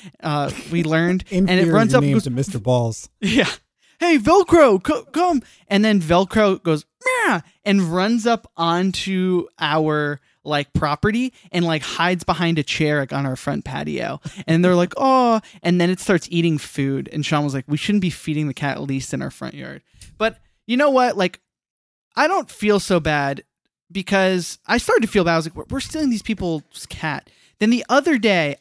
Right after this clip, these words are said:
Speaker 1: I see this goddamn guy who owns Mister Balls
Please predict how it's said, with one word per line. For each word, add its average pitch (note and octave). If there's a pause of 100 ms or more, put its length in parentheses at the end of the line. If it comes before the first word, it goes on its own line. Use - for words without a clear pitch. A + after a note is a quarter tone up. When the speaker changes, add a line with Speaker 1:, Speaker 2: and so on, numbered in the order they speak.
Speaker 1:
I A3
see F#3+ (920)
this F#3+
goddamn G#3
guy F3
who D3+
owns D3+
Mister D#3
Balls C3+